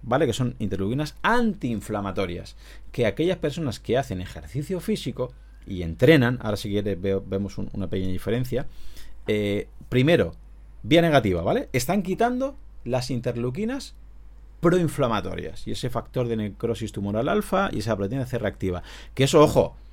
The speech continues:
eso se ha visto en analíticas. O sea, eso no es que digan, bueno, un gurú, alguien que está diciendo una chorrada, sino personas, un estudio no observacional, sino que intervienen a las personas,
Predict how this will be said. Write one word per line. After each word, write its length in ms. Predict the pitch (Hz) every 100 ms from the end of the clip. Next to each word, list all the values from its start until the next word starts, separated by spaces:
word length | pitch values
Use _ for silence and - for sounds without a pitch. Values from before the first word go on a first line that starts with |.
| -
eso 200 | - 127
se 100 | 190
ha 40 | 160
visto 160 | 190
en 60 | 214
analíticas. 720 | 131 95 139 196 - - -
O 40 | -
sea, 180 | 107 95
eso 260 | 139 160
no 80 | 180
es 80 | 165
que 140 | 175
digan, 360 | 165 160 160 147 - - -
bueno, 180 | - 147
un 120 | 151 143
gurú, 420 | 139 151 151 143
alguien 240 | 143 135
que 80 | 127
está 180 | 123 139
diciendo 360 | 131 139 131
una 120 | 131 123
chorrada, 380 | 120 131 113
sino 260 | 98 92 85
personas, 520 | - 85 131 123 82
un 180 | - 110
estudio 340 | 127 143 143
no 140 | 143 165
observacional, 720 | - - 135 135 117 92 87
sino 280 | - 87 82 - -
que 100 | -
intervienen 680 | 95 98 98 95 104 123 123
a 60 | 123
las 100 | 123
personas, 520 | 143 - 202 233